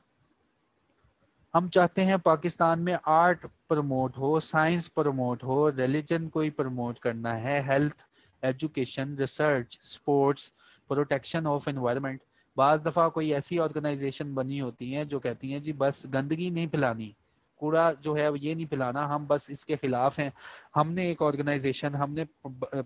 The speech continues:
पर्सन्स को इकट्ठा करना है कि एक ऑर्गेनाइजेशन बनाई जाए, हमने सफाई करवानी है, सोशल वेलफेयर, हमने सोशल वेलफेयर के काम करने हैं, हमने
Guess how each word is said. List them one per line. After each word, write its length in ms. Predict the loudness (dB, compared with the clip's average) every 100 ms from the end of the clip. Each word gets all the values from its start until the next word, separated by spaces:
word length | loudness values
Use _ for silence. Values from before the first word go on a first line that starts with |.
| 2
पर्सन्स 400 | 2 2 -2 0
को 140 | -2
इकट्ठा 340 | -2 -2 -2 -2
करना 280 | -2 -4
है 100 | -8
कि 180 | -6 -6
एक 140 | -4 -4
ऑर्गेनाइजेशन 680 | -6 -8 -8 -6 -4 -4
बनाई 320 | -4 -4 -4 -6
जाए, 280 | -6 -6 -10 _ -20 _ _ _ -6
हमने 300 | -6 -4 -4
सफाई 400 | -2 2 2 2
करवानी 440 | 0 0 -2 -6
है, 180 | -6 -6
सोशल 400 | -2 -2 0 0
वेलफेयर, 420 | 2 0 -2 -4
हमने 240 | -4 -6 -4
सोशल 320 | -4 -2 -2
वेलफेयर 400 | -2 -2 -2 -2
के 120 | -4
काम 240 | -4 -4 -4
करने 260 | -4 -4
हैं, 200 | -4 -2
हमने 440 | -2 -4 -2 -4